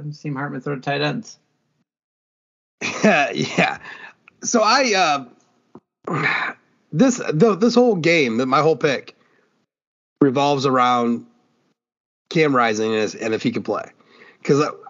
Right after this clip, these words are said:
Speaker 2: I don't know, I can't remember who the name of the, uh, of those backup is, or even if it's the same guy as last year.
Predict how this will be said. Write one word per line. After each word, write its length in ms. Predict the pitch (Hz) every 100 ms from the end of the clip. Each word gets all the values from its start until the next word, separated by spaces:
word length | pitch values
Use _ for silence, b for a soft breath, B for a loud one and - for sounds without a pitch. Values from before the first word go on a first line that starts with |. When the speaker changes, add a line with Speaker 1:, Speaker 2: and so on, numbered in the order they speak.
| 160
Speaker 2:
I 40 |
don't 100 | 220
know, 80 | 185
I 140 | - -
can't 60 |
remember 300 | 202 170 156
who 140 | 139 160
the 80 |
name 200 | 143 151 139
of 40 |
the, 80 | 117
uh, 520 | - 120 117 113 95
of 160 | 113 107
those 240 | 110 101
backup 400 | 107 135 147 139
is, 240 | 156 156 123
or 60 |
even 160 | 127 135
if 60 | 120
it's 140 | 113
the 40 | -
same 180 | 131
guy 160 | 120 127
as 100 | 117
last 240 | 120 135 156
year. 260 | 151 143